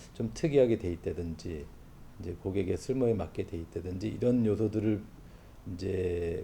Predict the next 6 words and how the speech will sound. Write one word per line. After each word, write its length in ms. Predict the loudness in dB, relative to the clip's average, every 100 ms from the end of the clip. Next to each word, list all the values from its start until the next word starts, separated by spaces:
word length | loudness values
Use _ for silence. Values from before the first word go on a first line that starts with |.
| -6
고민을 400 | -2 2 2 2
하면서 720 | 2 2 2 2 0 0 -2 -8 -18 -20 -10
재미적인 640 | -2 0 4 2 2 -2
요소, 320 | -4 -4 -8 -8 -16 -20 -20 -20 -20 -8
그다음에 320 | -2 0 0 -2
이제 300 | -2 -2